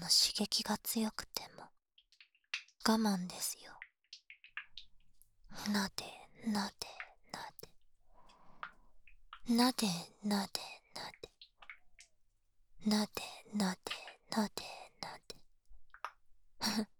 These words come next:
我慢強くて偉い、偉いでちゅよ。そんなおちんちんには、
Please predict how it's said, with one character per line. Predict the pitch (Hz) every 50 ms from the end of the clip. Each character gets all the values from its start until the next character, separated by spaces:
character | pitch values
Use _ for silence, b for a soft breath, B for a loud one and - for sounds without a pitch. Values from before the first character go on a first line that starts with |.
| - - - - - - 277 269 B B B B B B B B B B B B B B B B - - - -
我 | 214 214 214
慢 | 226 233 233 233 233 -
強 | - - 254 240 240
く | - - - -
て | - - 208 - -
偉 | 208 208 202 - 214 226 240
い、 | 240 - - -
偉 | 202 202 202 220 240 262
い | 277 269
で | - 254 240
ち | - - 247
ゅ | 233 233
よ。 | 240 247 254 254 262 269 277 294 311 320 - - _ _ _ _ _ _ _ _ _ - - _ _ _ _ _ _ _ _ _ _ _ _ _ _ _ _ _ _ _ _ _ -
そ | - - - 220 220 226
ん | 226 226
な | 233 233 233
お | 233
ち | - - - 233 233
ん | 240
ち | - - - 208
ん | 185 180 185
に | 175 180
は、 | 170 - - - -